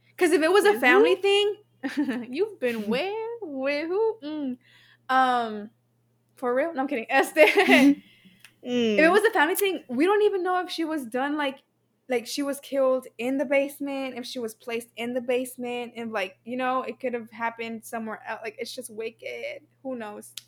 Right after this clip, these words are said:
Speaker 1: The world will, I don't even know.
Speaker 2: It's so crazy how the house was not searched.
Speaker 1: Yeah.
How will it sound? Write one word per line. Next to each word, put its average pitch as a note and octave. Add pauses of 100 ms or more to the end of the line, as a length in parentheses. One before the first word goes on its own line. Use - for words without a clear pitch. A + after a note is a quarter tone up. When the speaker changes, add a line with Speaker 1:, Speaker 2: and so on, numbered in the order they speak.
(380)
Speaker 1:
The A#3
world B3
will, A3+
I A#3
don't C4
even A#3
know. A#3
Speaker 2:
It's B3+
so D#4+
crazy C#4
how A#3+
the C4+
house B3+
was B3+
not B3
searched. A#3+ (1160)
Speaker 1:
Yeah. A3+